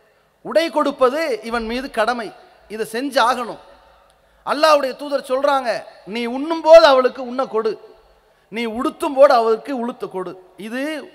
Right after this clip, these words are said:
உணவும் உடையும் கட்டாய கடமையில் வந்து சேர்ந்து விட்டது. திருமணம் முடித்து வந்து விட்டார்கள், இதுல கணக்கு பார்க்க கூடாது. அதற்கு ஏற்றவாறு அவர்களுக்கு கொடுத்து கொண்டிருக்க வேண்டும். உணவாக இருந்தாலும் சரி, உடையாக இருந்தாலும் சரி,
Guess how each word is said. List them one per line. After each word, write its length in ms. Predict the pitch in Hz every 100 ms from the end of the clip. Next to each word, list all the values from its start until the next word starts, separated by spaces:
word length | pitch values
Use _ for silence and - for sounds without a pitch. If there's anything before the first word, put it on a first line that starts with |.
| _ 160
உணவும் 540 | 190 247 254 285 311
உடையும் 580 | 220 233 240 269 359 - - - _ _ _ _ _ _ _ _
கட்டாய 500 | - 254 311 302 294
கடமையில் 460 | 285 254 320 320 311
வந்து 200 | 285 277
சேர்ந்து 300 | 269 269 254
விட்டது. 360 | 240 247 180 - - - _ _ _ _ _
திருமணம் 360 | - 277 294 285
முடித்து 240 | 269 277
வந்து 220 | 269 262 262
விட்டார்கள், 400 | 254 254 226 214
இதுல 220 | 240 247
கணக்கு 320 | 233 277 294
பார்க்க 260 | 262 247 247
கூடாது. 380 | 233 233 226 - - - _ _ _ _
அதற்கு 360 | - 262 269 247
ஏற்றவாறு 480 | 269 277 262 262 302
அவர்களுக்கு 360 | 254 240 277
கொடுத்து 280 | - 269 294
கொண்டிருக்க 400 | 262 254 254 240
வேண்டும். 320 | 233 240 202 - - _ _ _ _ _
உணவாக 440 | 202 277 277 254
இருந்தாலும் 380 | 226 220 214 214
சரி, 220 | 185 247
உடையாக 380 | 330 277 294 285
இருந்தாலும் 400 | 247 240 220 214
சரி, 300 | - 269 294